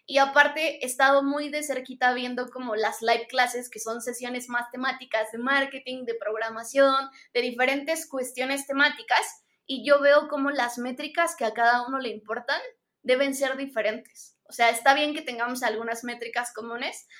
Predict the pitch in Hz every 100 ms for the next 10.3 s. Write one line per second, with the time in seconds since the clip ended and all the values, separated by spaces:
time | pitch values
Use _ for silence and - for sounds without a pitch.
0 | - - 254 269 269 294 330 302 269 240
1 | 233 240 269 285 285 247 240 240 _ _
2 | _ _ _ _ _ 226 269 294 294 285
3 | 285 277 277 240 233 233 226 233 240 240
4 | - 233 247 277 277 - 285 277 226 214
5 | 214 247 247 233 226 233 226 214 214 220
6 | 240 254 254 254 247 233 220 220 214 -
7 | 302 - - _ 226 240 - 269 269 -
8 | 277 269 269 262 262 269 226 - 226 220
9 | 220 226 247 202 220 226 302 - - -
10 | 247 240 214